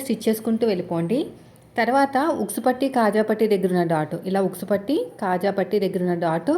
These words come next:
ఇలా నీట్‌గా కుట్టుకుంటూ వెళ్ళిపోవాలి. తర్వాత మెయిన్ డాట్, ఇలా మెయిన్ డాట్‌ను పట్టేసుకుని చంక వైపుకి ఇలాగ నీట్‌గా కుట్టుకుంటూ వెళ్ళిపోండి. So ఇప్పుడు వచ్చేసి మనకి పర్ఫెక్ట్గా ఫ్రంట్ పార్ట్ అనేది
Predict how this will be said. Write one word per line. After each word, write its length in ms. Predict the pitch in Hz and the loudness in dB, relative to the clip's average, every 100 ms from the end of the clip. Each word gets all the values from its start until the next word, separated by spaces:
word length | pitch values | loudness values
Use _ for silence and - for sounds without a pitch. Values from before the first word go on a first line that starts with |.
| 262 | 2
ఇలా 120 | 196 190 | 2 2
నీట్‌గా 400 | 190 190 196 220 220 | 0 0 2 0 0
కుట్టుకుంటూ 420 | 190 190 196 226 | -2 -2 2 4
వెళ్ళిపోవాలి. 560 | 202 170 170 160 156 247 453 - - - _ - | 4 2 -2 -2 0 0 -2 -8 -20 -20 _ -4
తర్వాత 280 | 233 254 294 269 | -2 0 0 0
మెయిన్ 240 | 214 226 247 | 2 2 4
డాట్, 260 | 233 190 160 - - - - _ - - - - 202 | 4 2 -2 -10 -18 -20 -20 _ -20 -20 -20 -8 -2
ఇలా 120 | 202 202 | 0 2
మెయిన్ 200 | 214 226 | 2 4
డాట్‌ను 260 | 226 226 214 | 4 4 2
పట్టేసుకుని 480 | 196 196 196 254 311 453 - | 2 0 0 0 0 0 0
చంక 200 | 226 196 202 | -2 2 4
వైపుకి 300 | 190 190 220 | 4 2 0
ఇలాగ 180 | 190 185 220 | 0 2 2
నీట్‌గా 320 | 190 180 196 220 | 0 0 0 0
కుట్టుకుంటూ 400 | 214 - 190 214 254 | -4 -2 0 4 4
వెళ్ళిపోండి. 460 | 180 - 147 139 - - - - - _ _ | 2 -2 -6 -6 -10 -16 -20 -20 -20 _ _
So 60 | - 214 | -6 -6
ఇప్పుడు 160 | 214 196 | -4 -4
వచ్చేసి 260 | 190 240 240 233 | -2 -2 0 -2
మనకి 260 | 226 277 359 208 | 0 0 0 0
పర్ఫెక్ట్గా 460 | 202 214 220 233 233 | 0 0 0 0 0
ఫ్రంట్ 240 | 190 180 - | 0 0 -2
పార్ట్ 180 | 190 196 | -2 0
అనేది 180 | 190 | 2